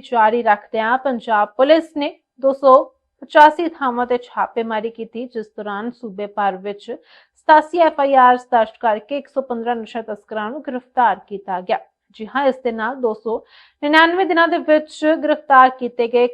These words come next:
ਕੁੱਲ ਨਸ਼ਾ ਤਸਕਰਾਂ ਦੀ ਗਿਣਤੀ ਇਕਤਾਲੀ ਹਜ਼ਾਰ ਸੱਤ ਸੌ ਪਚੱਤਰ ਹੋ ਗਈ ਹੈ। ਇਸ ਛਾਪੇਮਾਰੀ ਦੌਰਾਨ ਫੜੇ ਗਏ ਨਸ਼ਾ ਤਸਕਰਾਂ ਦੇ ਕਬਜ਼ੇ ਦੇ ਵਿੱਚੋਂ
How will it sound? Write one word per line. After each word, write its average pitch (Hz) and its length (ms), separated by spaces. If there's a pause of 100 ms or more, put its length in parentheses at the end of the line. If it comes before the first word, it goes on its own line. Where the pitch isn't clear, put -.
(100)
ਕੁੱਲ 294 300
ਨਸ਼ਾ 220 260
ਤਸਕਰਾਂ 226 480
ਦੀ 214 120
ਗਿਣਤੀ 214 440
ਇਕਤਾਲੀ 214 560
ਹਜ਼ਾਰ 202 360
ਸੱਤ 208 340
ਸੌ 208 260
ਪਚੱਤਰ 233 640
ਹੋ 190 200
ਗਈ 190 260
ਹੈ। - 80 (420)
ਇਸ 208 180
ਛਾਪੇਮਾਰੀ 202 580
ਦੌਰਾਨ 196 360 (100)
ਫੜੇ 190 300
ਗਏ 185 220 (380)
ਨਸ਼ਾ 214 220
ਤਸਕਰਾਂ 254 500
ਦੇ 247 120
ਕਬਜ਼ੇ 240 440
ਦੇ 233 120
ਵਿੱਚੋਂ 220 500